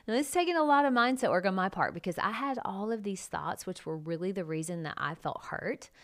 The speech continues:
And there was some victim mindset in there as well.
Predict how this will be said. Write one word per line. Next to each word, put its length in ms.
And 120
there 280
was 240
some 280
victim 400
mindset 680
in 200
there 180
as 160
well. 460